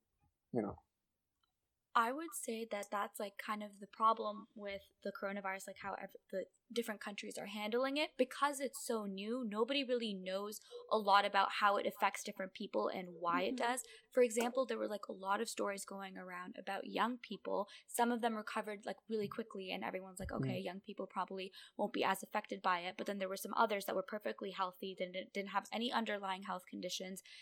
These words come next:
Speaker 2: They exercised regularly, and they got really, really sick. And people, th-, like, scientists are just, like, really confused why it is.
Speaker 3: Mm-hmm.
Speaker 2: Now, that's, like, one of the points that you brought up. Another thing that I wanted to say is a vaccine is, of course, the underlying goal,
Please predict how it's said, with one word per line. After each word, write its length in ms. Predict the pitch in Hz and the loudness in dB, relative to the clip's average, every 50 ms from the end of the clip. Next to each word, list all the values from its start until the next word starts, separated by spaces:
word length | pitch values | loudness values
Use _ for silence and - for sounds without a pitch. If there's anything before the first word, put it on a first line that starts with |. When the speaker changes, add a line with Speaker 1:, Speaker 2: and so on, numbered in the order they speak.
| - - | -8 -2
Speaker 2:
They 40 | - | 2
exercised 580 | - 226 214 - - 233 - 233 214 208 196 - | 2 2 2 0 -4 -2 0 2 2 2 2 -2
regularly, 480 | 185 180 - 190 190 190 190 185 - - | -4 -4 -4 -4 -6 0 4 4 4 4
and 140 | - 208 196 | 2 -4 -4
they 60 | 190 | -2
got 180 | 190 202 196 - - - - - | 2 2 2 0 -2 -10 -12 -6
really, 320 | 214 208 185 190 196 208 196 | -4 -2 0 0 -2 -2 -4
really 260 | - 170 170 175 202 | -4 -4 -4 -4 -4
sick. 300 | 202 - - 196 - - - - - - - - - - | -4 -2 -2 -2 -2 -2 -6 -14 -20 -18 -20 -16 -10 -6
And 160 | - 208 202 | -4 -4 -4
people, 380 | - - 220 - 240 226 - - - | -4 -4 -2 0 0 -2 -2 -4 -8
th-, 140 | - - - - | -12 -10 -6 -4
like, 140 | 226 214 - | -4 -4 0
scientists 340 | - 214 202 196 202 202 - 208 - - | 4 4 4 4 4 0 -6 -8 -6 -6
are 60 | 208 | -6
just, 200 | 196 - - - | -4 -4 -6 -4
like, 120 | 185 180 - - 220 196 | -6 -6 -8 -12 -16 -12
really 240 | 196 190 180 185 - | -10 -10 -10 -8 -6
confused 420 | - 240 226 - 202 180 170 - - | -4 -4 -4 -4 -4 -6 -6 -6 -6
why 160 | 175 175 170 | -6 -4 -2
it 120 | 170 190 | 2 4
is. 340 | 262 262 180 - - - - - _ - - - - - 285 | 6 6 4 4 0 -10 -14 -16 _ -20 -20 -20 -18 -14 -6
Speaker 3:
Mm-hmm. 120 | 262 - 233 | 2 8 10
Speaker 2:
Now, 240 | 220 202 190 190 - - - 214 | 10 10 10 8 4 0 4 8
that's, 240 | 196 214 240 240 - | 8 8 8 6 2
like, 160 | 190 - - | -2 0 2
one 140 | 208 214 208 | 2 2 2
of 80 | 190 | 2
the 80 | 190 185 | 0 0
points 240 | - 202 185 - - | -2 -2 -4 -4 -4
that 80 | - | -6
you 100 | - - | -4 -6
brought 240 | - - - - 175 | -6 -4 -4 -4 -2
up. 160 | 170 - - - _ _ _ _ _ - | -4 -4 -4 -6 _ _ _ _ _ -4
Another 300 | - 240 247 262 285 330 | 2 6 6 6 6 4
thing 140 | 320 320 285 | 0 2 2
that 140 | 269 247 233 | 4 4 4
I 40 | 226 | 4
wanted 300 | 208 208 208 196 185 - | 4 4 2 2 0 -6
to 100 | 202 196 | -8 -8
say 280 | - - 190 185 185 | -4 -4 -2 -2 -2
is 420 | - - - 180 180 180 185 - - _ _ _ _ _ _ _ _ _ _ _ _ _ _ _ - | -2 -2 -2 -2 -2 -2 -6 -8 -12 _ _ _ _ _ _ _ _ _ _ _ _ _ _ _ 8
a 80 | 233 233 | 8 10
vaccine 580 | 202 233 220 226 - - - 269 247 277 277 | 10 10 8 8 8 4 -2 -2 0 0 0
is, 120 | 254 220 247 | 0 -2 -4
of 120 | 233 - | -4 -6
course, 280 | - - 220 208 214 - | 0 4 4 4 4 4
the 120 | - 208 233 | 0 0 0
underlying 480 | 202 190 190 185 185 175 175 175 180 - | 0 0 0 0 0 -2 -2 -4 -6 -6
goal, 300 | - - - - - | -6 -4 -4 -4 -6